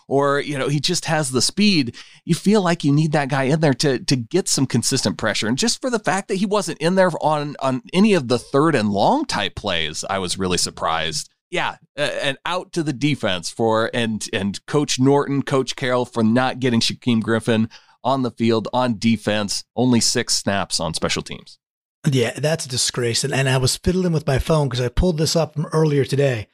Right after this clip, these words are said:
Speaker 2: Rasheem Green, four sacks. Jefferson, three and a half. Clowney, three. Kendricks, three. Wagner, three. Ansah, two and a half. Trey Flowers, two.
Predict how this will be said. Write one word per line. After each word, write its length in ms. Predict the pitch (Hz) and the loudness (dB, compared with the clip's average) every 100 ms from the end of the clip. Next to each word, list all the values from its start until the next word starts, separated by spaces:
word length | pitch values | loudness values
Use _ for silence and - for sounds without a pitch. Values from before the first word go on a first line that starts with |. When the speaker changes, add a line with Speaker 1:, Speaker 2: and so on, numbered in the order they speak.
| _ _ _ | _ _ _
Speaker 2:
Rasheem 380 | 135 - 226 196 | -4 0 2 2
Green, 380 | 180 175 117 101 _ _ | 2 0 -2 -10 _ _
four 200 | 165 156 | 0 2
sacks. 540 | 143 143 - - - - _ | 0 -4 -6 -10 -10 -10 _
Jefferson, 560 | - 170 170 143 120 101 _ - | -2 -2 -2 -6 -6 -8 _ 0
three 220 | 165 185 | 2 4
and 80 | 175 | 2
a 40 | |
half. 400 | 151 127 107 - _ _ - | -2 -4 -8 -16 _ _ -6
Clowney, 540 | - 165 156 127 101 _ | -2 0 0 -2 -6 _
three. 440 | - 175 151 110 - _ _ | 0 2 4 2 -4 _ _
Kendricks, 540 | - 202 160 139 - - | -2 0 0 -2 -4 0
three. 380 | 160 143 104 - _ - | 2 2 0 -8 _ -6
Wagner, 420 | 127 208 220 156 | -2 -2 -2 -6
three. 440 | - 123 120 107 _ _ - | -8 -8 -6 -8 _ _ -4
Ansah, 420 | 185 220 - 160 | -2 -2 -4 -6
two 200 | - 151 | -2 0
and 100 | 139 | 0
a 40 | 123 | 0
half. 300 | 120 113 - - | -2 -4 -8 -4
Trey 200 | 185 202 | 0 0
Flowers, 520 | 196 196 190 180 147 | 0 -2 -2 -2 -4
two. 420 | - 165 135 123 | -2 0 0 0